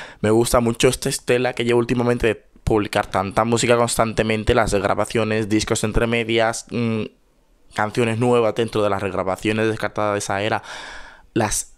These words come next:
gira o la gira, ¿vale? La gran gira, el pedazo de gira que se está marcando,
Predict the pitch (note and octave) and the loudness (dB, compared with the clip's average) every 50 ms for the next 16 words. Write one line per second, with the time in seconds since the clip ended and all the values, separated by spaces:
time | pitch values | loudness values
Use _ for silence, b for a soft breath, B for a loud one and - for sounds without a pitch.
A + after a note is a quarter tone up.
0 | _ - - - - - - A#2+ A#2+ B2 B2+ B2 B2 - - A#2+ A2+ G#2+ G2+ F#2+ | _ -20 -16 -14 -10 -6 -4 -2 -2 0 0 0 0 0 0 2 2 2 0 0
1 | - - - - A#2+ B2 B2+ B2 B2 A#2+ A#2+ A#2+ - - G2+ G2 G2+ A#2 B2+ A#2 | -2 -6 -4 -2 0 2 4 4 4 2 2 0 -2 -2 0 0 2 2 2 2
2 | G#2 G2 G2 D3+ C3+ A#2+ A2 A2 A2 G#2 - A#2 A2 A2+ G#2+ G#2+ G2 - - A2 | 2 2 0 -2 -2 0 0 0 0 0 0 0 0 2 2 2 2 2 4 2
3 | G#2+ G2+ - - A2+ A2+ G#2+ G#2+ A2 G2+ - - G2+ G2 G2 - - - - G#2 | 2 0 0 0 0 0 0 -2 -4 -4 -2 -2 -2 -2 -2 -4 -4 -2 -2 -2
4 | A2 A2+ A#2 A#2+ B2 B2+ | 0 0 0 0 0 0